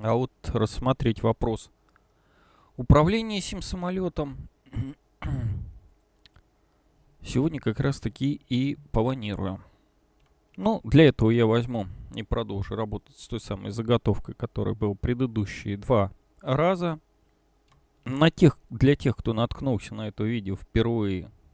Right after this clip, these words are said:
у меня на канале все по плейлистам, и предыдущие две части, перед тем, как смотреть эту, рекомендую посмотреть все ж таки их, потому что некоторые вещи я сейчас буду, естественно, пропускать, те, которые я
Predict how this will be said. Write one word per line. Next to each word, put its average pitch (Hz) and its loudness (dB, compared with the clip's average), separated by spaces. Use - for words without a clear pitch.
у 107 -12
меня 110 -8
на 98 -10
канале 110 -2
все - -2
по 101 -2
плейлистам, 113 0
и 104 -12
предыдущие 104 -6
две 101 -6
части, - -4
перед - -6
тем, 101 -6
как - -6
смотреть 101 -6
эту, - -6
рекомендую 98 -6
посмотреть 98 -8
все 104 -8
ж - -14
таки 107 -6
их, - -8
потому 90 -10
что - -18
некоторые 98 -10
вещи 95 -10
я 101 -10
сейчас - -14
буду, 95 -12
естественно, 98 -14
пропускать, - -10
те, 127 -10
которые 110 -10
я 104 -10